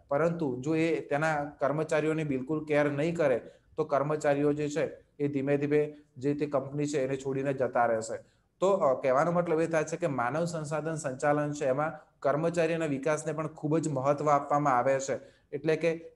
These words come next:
કંપનીના વિકાસ સાથે કર્મચારીનો વિકાસ થવો પણ ખૂબ જ જરૂરી છે. પછી આઠમો point આપણને અહીંયા આપ્યો છે કે ભાઈ ગર્વ, ગર્વની ભાવના સંતોષાય. મતલબ કે આપણને professor મેસ્લોએ જણાવેલ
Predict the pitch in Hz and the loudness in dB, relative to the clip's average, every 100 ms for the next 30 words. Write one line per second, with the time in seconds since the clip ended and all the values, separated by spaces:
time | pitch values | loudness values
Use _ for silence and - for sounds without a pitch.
0 | - 143 139 165 170 165 160 160 160 156 | -4 -2 -2 -2 0 0 2 2 2 0
1 | 147 160 135 135 143 156 151 143 135 147 | -2 -2 -2 -2 0 0 0 -2 2 0
2 | 147 143 139 147 143 131 151 156 - _ | 2 -2 0 -2 -2 -2 -2 -2 -16 _
3 | 139 123 135 131 127 127 123 117 - _ | -10 0 2 2 0 -2 -4 -6 -8 _
4 | _ 151 151 147 131 170 175 170 156 165 | _ -6 0 2 2 0 0 2 2 0
5 | 165 165 139 165 160 156 156 160 147 131 | -4 -2 -2 -2 -4 -6 -6 -6 -4 0
6 | 127 131 135 127 135 135 156 170 131 113 | 0 -2 -4 -2 0 0 0 0 0 -2
7 | 127 147 143 127 127 139 139 113 - - | 0 -2 -2 -6 -2 -4 -2 -4 -4 -18
8 | _ - 143 147 170 170 156 139 156 160 | _ -4 -2 0 -2 0 0 0 0 -4
9 | 147 127 147 147 147 135 131 151 151 143 | 0 0 0 -4 -4 -4 -4 -2 -2 0
10 | 135 139 143 | 0 2 0